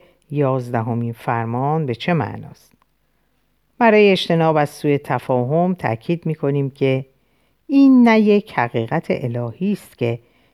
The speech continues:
یان هوس به خاطر آن اعدام شد و نیز نه یک حقیقت علمی و آزاداندیشانه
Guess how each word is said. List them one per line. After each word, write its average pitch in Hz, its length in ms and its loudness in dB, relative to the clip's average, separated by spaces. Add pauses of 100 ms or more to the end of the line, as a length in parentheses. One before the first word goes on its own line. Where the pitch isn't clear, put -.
(140)
یان 127 460 -2
هوس 143 460 -2
به - 120 -8
خاطر 123 400 -4
آن 117 220 -4
اعدام 123 400 -6
شد - 300 -10 (720)
و 127 120 -2
نیز 135 380 -2
نه 135 120 0
یک 135 220 -2
حقیقت 127 640 -4
علمی 127 600 -2
و 131 160 -2 (380)
آزاداندیشانه 123 1400 -2